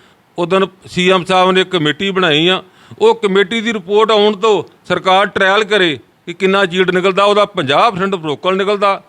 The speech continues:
ਤੇ ਸੱਠ ਕਿਲੋ ਚੌਲ ਨਿਕਲਦੇ। ਸਾਨੂੰ ਬਹੁਤ ਵੱਡਾ ਘਾਟਾ ਪੈਂਦਾ, ਇਸ ਕਰਕੇ ਅਸੀਂ ਸਰਕਾਰ ਨਾਲ ਜਿਹੜਾ ਉਹ ਐਗਰੀਮੈਂਟ ਨਹੀਂ ਕਰਨਾ ਚਾਹੁੰਦੇ।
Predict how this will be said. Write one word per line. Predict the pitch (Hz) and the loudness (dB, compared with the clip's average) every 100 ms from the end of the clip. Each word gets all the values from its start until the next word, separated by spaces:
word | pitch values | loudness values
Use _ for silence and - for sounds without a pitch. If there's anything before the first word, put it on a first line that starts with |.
| _ _ _ - | _ _ _ -2
ਤੇ | 214 | -2
ਸੱਠ | - 202 220 | 0 -2 -4
ਕਿਲੋ | 190 220 208 | -2 0 0
ਚੌਲ | 190 180 190 | 0 0 0
ਨਿਕਲਦੇ। | 190 202 208 | 0 0 2
ਸਾਨੂੰ | 208 180 | 2 0
ਬਹੁਤ | 131 208 254 | -2 0 0
ਵੱਡਾ | 233 165 170 170 | 0 0 0 -2
ਘਾਟਾ | 147 143 | -2 -2
ਪੈਂਦਾ, | 135 156 165 180 | -2 -2 0 0
ਇਸ | 160 | 0
ਕਰਕੇ | 190 160 147 156 | -2 -4 -2 -4
ਅਸੀਂ | 135 151 147 - - - | -2 -6 -8 -18 -20 -12
ਸਰਕਾਰ | 156 170 156 160 | -4 0 0 0
ਨਾਲ | 160 147 | 0 0
ਜਿਹੜਾ | 151 156 | 0 0
ਉਹ | 151 | 0
ਐਗਰੀਮੈਂਟ | 131 135 131 127 | -2 -4 -4 -4
ਨਹੀਂ | 123 135 | -2 -4
ਕਰਨਾ | 120 98 92 | -2 -6 -8
ਚਾਹੁੰਦੇ। | 85 80 | -12 -16